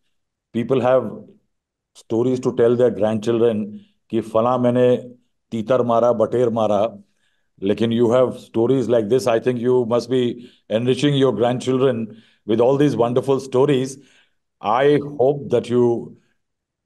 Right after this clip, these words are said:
uh, stay, uh, keep a very healthy life and, uh, continue guiding, I think, the people who are the decision makers। उनको गाइड करना अभी भी कंटिन्यू करें, so that your experience can benefit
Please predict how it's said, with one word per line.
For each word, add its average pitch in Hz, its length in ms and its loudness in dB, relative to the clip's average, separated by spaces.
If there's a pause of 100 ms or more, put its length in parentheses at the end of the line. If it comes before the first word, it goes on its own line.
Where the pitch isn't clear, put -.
(120)
uh, 95 360 0 (120)
stay, 123 240 2
uh, 117 260 0
keep 123 300 -6
a 117 120 0
very 120 260 0
healthy 110 220 -4
life 107 320 0 (200)
and, 107 380 0
uh, 101 360 4 (920)
continue 214 360 2
guiding, 139 580 2
I 135 60 -4
think, 147 180 -2
the 139 200 -2
people 147 460 2 (600)
who 135 80 2
are 143 140 2
the 127 80 -2
decision 156 400 -2
makers। 123 400 -2
उनको 120 280 -2
गाइड 127 360 -2
करना 147 360 0
अभी 127 300 -2
भी 147 160 0 (840)
कंटिन्यू 139 420 0
करें, 143 260 2
so 156 140 -4
that 127 200 2
your 127 220 2
experience 135 640 -2
can 117 200 -2
benefit 127 520 -2